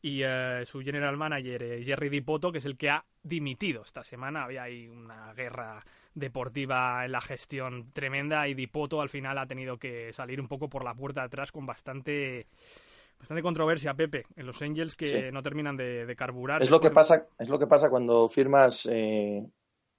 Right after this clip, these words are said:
Speaker 2: dos, tres, cuatro contratos de doscientos y pico millones de dólares y en dos años no estás peleando por las World Series. O sea, cuando haces ese desembolso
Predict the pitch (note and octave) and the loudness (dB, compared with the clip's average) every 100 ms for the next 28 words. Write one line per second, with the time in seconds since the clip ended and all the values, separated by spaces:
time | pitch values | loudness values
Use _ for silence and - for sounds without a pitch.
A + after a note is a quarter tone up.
0 | _ - B2 A#2+ - - A#2+ - - A2 | _ 6 10 10 10 8 8 8 2 2
1 | - A2+ G#2+ A#2 - A2 G#2+ G#2+ - B2 | 2 0 6 6 8 8 8 6 6 4
2 | A#2 A#2 A#2+ A2+ G#2+ G#2 G#2+ G#2 G#2+ A2 | 6 4 6 6 6 8 8 8 10 12
3 | A2 G#2+ - - _ - - _ C3 A#2+ | 12 8 2 -8 _ -20 -20 _ 10 12
4 | A2 A2 B2 B2+ B2 B2 B2+ - _ _ | 12 10 10 10 8 6 4 -2 _ _
5 | C3+ B2 - - - G#2+ G#2 G2+ G#2 G2+ | 6 6 8 8 8 6 6 6 6 6
6 | G2 - B2 D#2+ - - F#2+ D#2+ A2 G#2+ | 4 6 6 4 2 8 8 10 8 10
7 | A#2 C3 C3 B2 A2 A2 A2 C3 C3+ C#3+ | 8 8 8 8 6 6 8 8 10 8
8 | - | 6